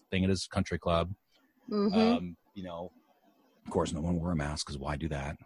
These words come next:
Speaker 1: But, um,
Speaker 2: Yeah,
Speaker 1: you
Speaker 2: but
Speaker 1: know.
Speaker 2: look at the people that didn't wear masks and were at things with him, and now they're sick.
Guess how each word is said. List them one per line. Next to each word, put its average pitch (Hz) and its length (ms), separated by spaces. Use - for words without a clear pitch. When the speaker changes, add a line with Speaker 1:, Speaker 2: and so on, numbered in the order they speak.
Speaker 1:
But, 87 200
um, 80 520
Speaker 2:
Yeah, 196 80
Speaker 1:
you 247 60
Speaker 2:
but 220 100
Speaker 1:
know. 196 60
Speaker 2:
look 220 120
at 214 80
the 202 120
people 254 360
that 226 280
didn't 254 280
wear 214 160
masks 202 320
and 202 100
were 202 200
at 185 180
things 196 260
with 185 160
him, 196 220
and 190 100
now 196 160
they're 196 140
sick. - 400